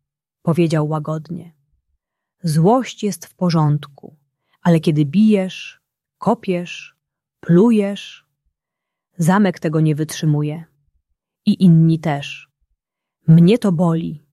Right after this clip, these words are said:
i czasem się wtedy oddalam”. „Nie chcę, żebyś się oddalał”, błyskotek aż pisnął. „I nie chcę, żeby zamek pękł”. Na końcu ogona znów zaiskrzyło, ale tym razem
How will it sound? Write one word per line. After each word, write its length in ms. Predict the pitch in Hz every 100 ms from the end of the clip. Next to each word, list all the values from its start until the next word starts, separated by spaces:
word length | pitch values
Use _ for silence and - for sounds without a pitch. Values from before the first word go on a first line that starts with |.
| _ _ _ _ _
i 140 | 175
czasem 380 | 165 220 220 214
się 140 | - 175
wtedy 280 | 180 160
oddalam”. 680 | - 160 156 151 147 147 156 - _ _ _ _ _ _ _ _ _ 165
„Nie 240 | 165 247
chcę, 260 | - - 165
żebyś 220 | 160 165
się 180 | - -
oddalał”, 680 | 165 151 160 156 143 - - _ _ _
błyskotek 520 | 170 - 170 165 156
aż 120 | 156
pisnął. 520 | - 165 - 170 - _ _ _ _
„I 80 | 190
nie 240 | 170 180
chcę, 220 | 180 - 165
żeby 200 | 160 165
zamek 320 | 202 220 -
pękł”. 500 | 294 214 160 - _ _ _ _ _ _ _ _ _ _ _ _ _ 175
Na 140 | 156
końcu 460 | 151 254 294 - -
ogona 400 | 165 202 190 170
znów 220 | 233 214
zaiskrzyło, 840 | 175 151 147 - - 156 151 165 - _ _ _ _ _ _ _ -
ale 220 | 175 156
tym 240 | 151 240
razem 520 | 233 156 156 147 151